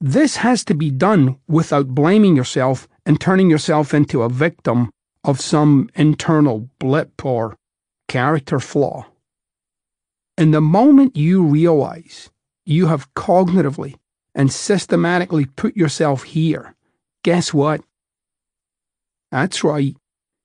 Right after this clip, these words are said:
you can cognitively and systematically get yourself out. This is also the foundation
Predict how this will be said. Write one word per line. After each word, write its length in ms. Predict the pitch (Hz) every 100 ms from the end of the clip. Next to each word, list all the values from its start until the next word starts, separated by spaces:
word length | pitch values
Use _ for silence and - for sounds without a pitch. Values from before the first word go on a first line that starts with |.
| _
you 240 | 120 139 156
can 240 | 185 185
cognitively 800 | 156 139 135 135 123 117 120 135 - _ -
and 160 | 139
systematically 1080 | 135 135 131 - 170 139 117 110 127 120 135 _ _ _
get 260 | 113 117 -
yourself 680 | 156 156 135 117 131 - _ _ _
out. 520 | 170 269 196 - - _ _ _ _ _ _ _ _ _ _ _
This 280 | 165 220 226
is 120 | 185
also 560 | - 208 226 240 - 233
the 100 | 190
foundation 840 | - 151 143 160 175 - 160 151